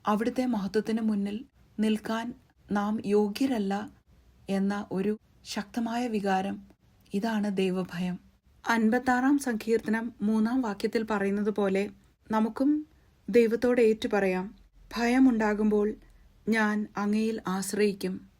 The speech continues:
പിതാവായ ദൈവമേ, ദൈവഭയവും ഈ ലോകത്തിലെ സാഹചര്യങ്ങളെയും വ്യക്തികളെയും വസ്തുക്കളെയും ഒക്കെ ഭയക്കുന്നതും തമ്മിലുള്ള വ്യത്യാസം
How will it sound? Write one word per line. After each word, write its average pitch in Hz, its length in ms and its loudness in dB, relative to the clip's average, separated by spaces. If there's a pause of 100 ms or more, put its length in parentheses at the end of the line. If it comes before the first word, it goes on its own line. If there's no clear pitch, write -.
(540)
പിതാവായ 226 640 0
ദൈവമേ, 208 580 0 (200)
ദൈവഭയവും 220 1080 2 (420)
ഈ 247 200 4
ലോകത്തിലെ 254 760 0 (320)
സാഹചര്യങ്ങളെയും 220 1040 -2 (560)
വ്യക്തികളെയും 220 880 2 (500)
വസ്തുക്കളെയും 226 720 -2
ഒക്കെ 208 280 -4 (320)
ഭയക്കുന്നതും 214 600 0
തമ്മിലുള്ള 202 600 -2 (440)
വ്യത്യാസം 214 720 0